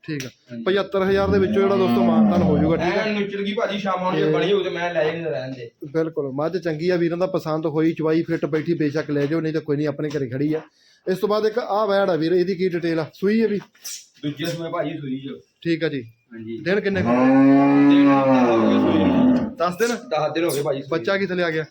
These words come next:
Speaker 2: ਬੱਚਾ ਵੱਛਾ ਭਾਜੀ ਮਗਰ ਦੇ।
Speaker 1: ਵੱਛਾ ਮਗਰ।
Speaker 2: ਹਾਂਜੀ।
Speaker 1: ਕਿੰਨੇ ਦੁੱਧ ਤੇ ਹੁਣ ਚੱਲਣ ਡਈ ਆ ਜੀ?
Speaker 2: ਵੀਰ ਜੀ, ਕੋਈ ਪੰਦਰਾਂ ਕਿਲੋ ਆਪਣੇ ਘਰੇ ਕੰਡੇ ਤੇ ਰੱਖ ਕੇ ਲੈ ਜੇ ਭਾਵੇਂ ਕੋਈ।
Speaker 1: ਠੀਕ ਆ ਜੀ।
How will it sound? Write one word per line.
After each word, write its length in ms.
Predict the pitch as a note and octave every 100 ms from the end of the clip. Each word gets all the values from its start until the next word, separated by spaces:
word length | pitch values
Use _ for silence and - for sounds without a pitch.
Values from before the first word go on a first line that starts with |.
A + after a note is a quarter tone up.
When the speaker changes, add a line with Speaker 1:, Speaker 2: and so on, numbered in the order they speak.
| -
Speaker 2:
ਬੱਚਾ 320 | D#3+ F#3 F#3+
ਵੱਛਾ 260 | D#3 F3 F#3+
ਭਾਜੀ 180 | E3
ਮਗਰ 200 | D3+ B2+
ਦੇ। 220 | A#2+ A#2+ C3+
Speaker 1:
ਵੱਛਾ 360 | D#3 D#3 E3
ਮਗਰ। 180 | C#3+ C3
Speaker 2:
ਹਾਂਜੀ। 340 | B2 A#2+ A#2 A2+ -
Speaker 1:
ਕਿੰਨੇ 180 | F#3+
ਦੁੱਧ 180 | G3 G#3
ਤੇ 60 | G#3
ਹੁਣ 100 | F#3
ਚੱਲਣ 220 | E3+ E3
ਡਈ 140 | D#3+
ਆ 40 | D3+
ਜੀ? 80 | C#3+
Speaker 2:
ਵੀਰ 180 | E3 F#3
ਜੀ, 200 | F#3 A#3
ਕੋਈ 160 | A3 A3
ਪੰਦਰਾਂ 460 | G3+ G3 F#3+ G3
ਕਿਲੋ 140 | G3 G3
ਆਪਣੇ 280 | F#3+ F#3 G3
ਘਰੇ 160 | G3
ਕੰਡੇ 240 | F#3+ E3 E3
ਤੇ 100 | F3
ਰੱਖ 240 | F#3 D#3+
ਕੇ 100 | E3
ਲੈ 100 | D3+
ਜੇ 120 | C3+
ਭਾਵੇਂ 220 | C3+ D3
ਕੋਈ। 200 | B2 A#2 - _
Speaker 1:
ਠੀਕ 300 | - F3 E3
ਆ 60 | D#3
ਜੀ। 160 | B2